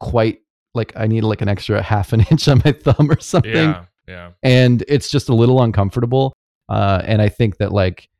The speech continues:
Speaker 1: again, I just think there's, like, something magical about your thumbs sitting directly forward with the Xbox, where you have your, them on the face buttons and the left stick, and then, like,
Speaker 2: Mm.
Speaker 1: the D-pad and the right stick are kind of, like, auxiliary.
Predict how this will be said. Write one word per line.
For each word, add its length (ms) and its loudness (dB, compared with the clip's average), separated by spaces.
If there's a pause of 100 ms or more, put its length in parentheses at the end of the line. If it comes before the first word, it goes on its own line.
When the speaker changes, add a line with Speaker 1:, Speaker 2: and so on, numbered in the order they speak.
(120)
Speaker 1:
again, 340 0
I 60 4
just 200 -2
think 120 0
there's, 140 0
like, 120 -2
something 280 -2
magical 480 0
about 240 0
your 100 -2
thumbs 400 -2
sitting 640 -4 (160)
directly 440 -2
forward 640 -2 (320)
with 160 0
the 100 0
Xbox, 580 -2
where 100 -2
you 140 0
have 120 -2
your, 120 -4
them 200 -2
on 140 0
the 80 0
face 300 -4
buttons 480 -4
and 120 -4
the 60 -2
left 220 -2
stick, 360 -4
and 140 -2
then, 160 -2
like, 140 -2
Speaker 2:
Mm. 60 -20
Speaker 1:
the 40 -2
D-pad 580 0
and 180 -2
the 80 -2
right 200 -2
stick 220 -4
are 80 -6
kind 200 -2
of, 120 -4
like, 160 -4
auxiliary. 640 -4